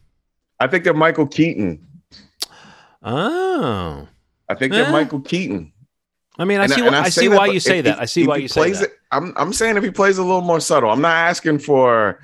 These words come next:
Speaker 1: why, I'm not talking about Beetlejuice. I'm talking like, like, uh, the villain in Spider-Man. The way, the,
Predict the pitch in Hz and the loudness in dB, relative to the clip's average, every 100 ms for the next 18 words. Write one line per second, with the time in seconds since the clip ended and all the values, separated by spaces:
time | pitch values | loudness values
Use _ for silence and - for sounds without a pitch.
0 | - - 113 98 - - 127 160 160 160 | -6 -2 0 -2 -4 -2 2 2 0 -2
1 | 156 143 117 170 156 98 85 76 - - | 0 0 0 0 2 0 -2 -4 -8 -14
2 | _ _ _ _ _ _ _ - 131 139 | _ _ _ _ _ _ _ -2 -2 0
3 | 131 131 123 110 110 107 104 98 - - | 0 0 -4 -4 -2 -2 -2 -6 -14 -20
4 | _ _ _ _ _ _ _ _ 107 104 | _ _ _ _ _ _ _ _ -2 0
5 | 104 101 - 98 98 95 92 87 85 82 | 0 -4 -8 -2 0 2 2 2 0 0
6 | 78 80 - _ _ _ _ _ - 113 | -2 -6 -10 _ _ _ _ _ -6 -4
7 | 98 107 143 151 143 131 - 123 117 101 | -2 0 2 2 0 -2 -2 -2 0 -2
8 | 85 76 65 62 90 107 135 131 98 | -4 -8 -10 -6 -4 0 0 -2 -8